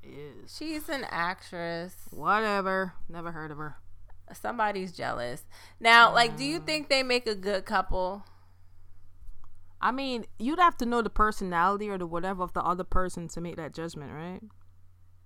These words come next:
Speaker 1: What you say? Or it's just how they look
Speaker 2: Ain't
Speaker 1: physically
Speaker 2: nobody thinking
Speaker 1: together
Speaker 2: that
Speaker 1: in a
Speaker 2: deep. Come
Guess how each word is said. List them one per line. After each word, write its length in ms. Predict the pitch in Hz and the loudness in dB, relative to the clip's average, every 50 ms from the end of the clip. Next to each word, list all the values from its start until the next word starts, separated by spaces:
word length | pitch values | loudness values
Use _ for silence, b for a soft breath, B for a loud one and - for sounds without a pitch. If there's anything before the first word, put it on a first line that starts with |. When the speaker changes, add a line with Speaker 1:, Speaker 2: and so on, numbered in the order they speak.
| - - - - - - - - | -20 -20 -20 -20 -20 -20 -16 -10
Speaker 1:
What 180 | 190 190 - | -10 -10 -8
you 80 | 196 190 | -8 -10
say? 300 | - - 165 147 143 143 - | -10 -8 -10 -10 -10 -10 -4
Or 160 | - 175 185 | 0 0 0
it's 100 | 190 175 | 0 0
just 160 | 180 185 185 - | -4 -6 0 2
how 140 | 185 175 | 2 2
they 120 | 180 170 170 | 2 0 -2
look 220 | 170 170 170 - - | -2 -2 -4 -4 -4
Speaker 2:
Ain't 100 | - - | -4 -2
Speaker 1:
physically 180 | 359 392 - 240 | -2 4 6 6
Speaker 2:
nobody 180 | 214 208 175 160 | 6 6 4 -2
thinking 220 | 196 190 160 185 185 | -6 -4 -4 -2 0
Speaker 1:
together 260 | 180 180 185 180 - | 2 2 2 2 0
Speaker 2:
that 40 | - 165 | -4 -4
Speaker 1:
in 60 | 156 | -4
a 40 | 147 | -4
Speaker 2:
deep. 80 | 147 - | -4 -2
Come 80 | - | 0